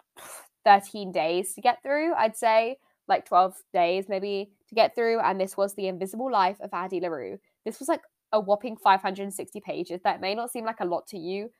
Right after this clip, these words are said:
but for me, especially if it's in, like, a physical book, um, it was, like, intimidating, but I really enjoyed the book. One thing I found, it was a bit slow paced, so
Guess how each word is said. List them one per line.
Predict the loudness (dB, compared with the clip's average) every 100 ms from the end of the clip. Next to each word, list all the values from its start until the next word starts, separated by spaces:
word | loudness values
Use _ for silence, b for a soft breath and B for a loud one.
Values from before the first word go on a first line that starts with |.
| _ _ _ _ _
but | 6 6 2
for | -8
me, | -2 -2 -2
especially | -4 -6 -4 -8
if | -8
it's | -10
in, | -10
like, | -10
a | -14
physical | -6 -6 -6 -8 -4 -2 -2 -6 _ -20 _
book, | 0 0 -2 _ _ _ _ _ _
um, | 2 6 6 2 -8 -10 -12 _ _ _ _ -4
it |
was, | -2 0
like, | -2
intimidating, | -2 -6 -4 -2 -2 0 0 -2 0
but | 4 6 4 2
I | 0 0 -4
really | -2 -2
enjoyed | -2 -4 -6
the | 0
book. | 4 4 2 _ _ _
One | -4 -4
thing | -2 2
I | 2
found, | 6 6 6
it | 0
was | -6
a | -4
bit | 2 2 2
slow | -16 -2 0
paced, | 0 -2 -4 -4 -8 -14 -4
so | 2 2 0